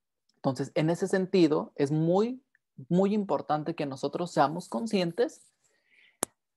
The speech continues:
de que nuestra conciencia es mutable, que nuestra conciencia puede cambiar. Yo les quiero hablar aquí sobre un principio, una ley, en la ley natural,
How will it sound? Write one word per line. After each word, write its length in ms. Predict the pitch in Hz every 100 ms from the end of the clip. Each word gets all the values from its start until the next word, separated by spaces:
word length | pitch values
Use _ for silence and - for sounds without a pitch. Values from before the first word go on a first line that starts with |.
| _
de 200 | 139 156
que 100 | 151
nuestra 380 | 147 143 - 135
conciencia 640 | 139 135 160 160 170 156 143
es 140 | 139
mutable, 560 | 135 127 117 104 76 - _ _ _
que 100 | 139
nuestra 300 | 131 - 127
conciencia 460 | 143 139 139 147 139
puede 320 | 131 123 127
cambiar. 520 | - 120 - - - _ _ _ _ _ _ _ _ - - _ _ -
Yo 140 | 196
les 180 | 226 -
quiero 220 | 220 214
hablar 360 | 196 190 180 196
aquí 640 | 196 - 156 185 220 - -
sobre 480 | - 151 131 139
un 220 | 139 156 156
principio, 920 | 202 196 185 180 165 160 160 175 175
una 380 | 147 147 156
ley, 500 | 151 139 139 165 220 - _ _ _ _ _ _ _ _ _ _ _ -
en 220 | 160 156
la 120 | 147
ley 320 | 147 151 180 180
natural, 800 | 185 185 170 160 160 160 127